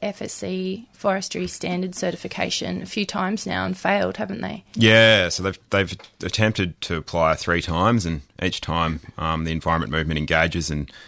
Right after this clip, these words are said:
Speaker 2: provides a, um, a huge volume of evidence as to how their practices are, are, are not,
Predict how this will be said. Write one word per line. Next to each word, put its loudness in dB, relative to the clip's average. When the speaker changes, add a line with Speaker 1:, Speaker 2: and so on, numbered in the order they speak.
Speaker 2:
provides 2
a, 0
um, -4
a -8
huge 4
volume 4
of 0
evidence 0
as -6
to -4
how 2
their -6
practices -4
are, -6
are, -8
are -4
not, 0